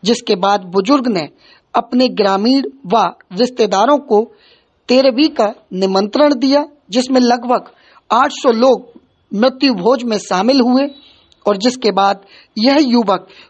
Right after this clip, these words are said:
खूब चर्चाओं का विषय बना। लेकिन आज इसके शरीर ने अपने प्राण को त्याग दिया और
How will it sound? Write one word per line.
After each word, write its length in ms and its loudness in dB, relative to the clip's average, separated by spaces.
खूब 360 2
चर्चाओं 440 2
का 140 -2
विषय 320 -2
बना। 360 -4
लेकिन 520 2
आज 320 2
इसके 260 0
शरीर 440 2
ने 180 0
अपने 280 0
प्राण 360 0
को 240 2
त्याग 240 2
दिया 340 0
और 320 2